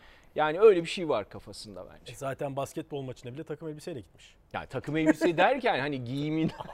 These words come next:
Speaker 1: <laughs> ya ne demek istediğimi anladınız. Mustafa Denizli ilk çıkarmıştı o tabiri, hatırlıyor musun? Mustafa Denizli'ydi değil mi? Ee,
Speaker 2: Takım elbise,
Speaker 1: tabii
Speaker 2: eşofman
Speaker 1: tabii,
Speaker 2: şey.
Speaker 1: Metin abiye soruyor, "Eşofman mı, takım elbise mi?" diyor mesela.
Speaker 2: He.
Speaker 1: Yani ben Arda'da bir takım elbise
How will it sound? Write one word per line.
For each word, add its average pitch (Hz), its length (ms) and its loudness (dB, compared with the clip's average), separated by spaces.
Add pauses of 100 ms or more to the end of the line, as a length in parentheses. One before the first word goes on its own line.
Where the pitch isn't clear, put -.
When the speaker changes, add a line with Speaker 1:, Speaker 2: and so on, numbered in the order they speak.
(100)
Speaker 1:
<laughs> - 360 -8
ya 143 120 8
ne 156 220 4
demek 175 220 4
istediğimi 170 420 0
anladınız. 170 460 4
Mustafa 233 420 2
Denizli 214 300 -2
ilk - 120 -8
çıkarmıştı 110 540 -6
o 101 40 -8
tabiri, 101 380 -8
hatırlıyor 269 320 -16
musun? - 200 -16
Mustafa 151 340 -10
Denizli'ydi 147 500 -6
değil 226 120 -8
mi? 151 100 -10 (480)
Ee, 113 440 0
Speaker 2:
Takım 131 240 -12
elbise, 127 240 -8
Speaker 1:
tabii 135 80 -6
Speaker 2:
eşofman 151 260 -4
Speaker 1:
tabii, 190 180 2
Speaker 2:
şey. 127 100 -4
Speaker 1:
Metin 151 340 -4
abiye 175 420 0
soruyor, 147 460 -2
"Eşofman 175 540 0
mı, 226 100 -2
takım 185 280 -2
elbise 113 360 -6
mi?" 85 140 -14
diyor 85 220 -14
mesela. 82 340 -16
Speaker 2:
He. 107 60 -10
Speaker 1:
Yani 110 280 -2 (880)
ben 165 140 10
Arda'da 208 480 8
bir 269 80 2
takım 214 300 2
elbise 175 580 0